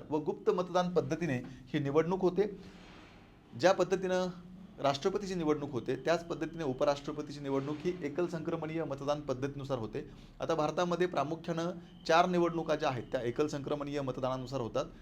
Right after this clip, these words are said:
त्यामध्ये राष्ट्रपती असेल, उपराष्ट्रपती असेल, राज्यसभा असेल आणि विधान परिषद असेल, या चार निवडणुका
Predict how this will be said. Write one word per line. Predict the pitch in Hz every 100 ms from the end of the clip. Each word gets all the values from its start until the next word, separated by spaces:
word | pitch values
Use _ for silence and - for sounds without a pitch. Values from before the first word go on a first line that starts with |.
| - -
त्यामध्ये | 139 143 147
राष्ट्रपती | 131 135 160 160 160
असेल, | 151 165
उपराष्ट्रपती | 127 107 143 135 156 - 156
असेल, | 143 139 147 160 131
राज्यसभा | 117 117 143 160 165 156
असेल | - 120 104 -
आणि | 135 131 -
विधान | 127 135 131
परिषद | 117 113 101
असेल, | 92 95 - - - -
या | 127 -
चार | 160 180 175
निवडणुका | 143 143 135 131 110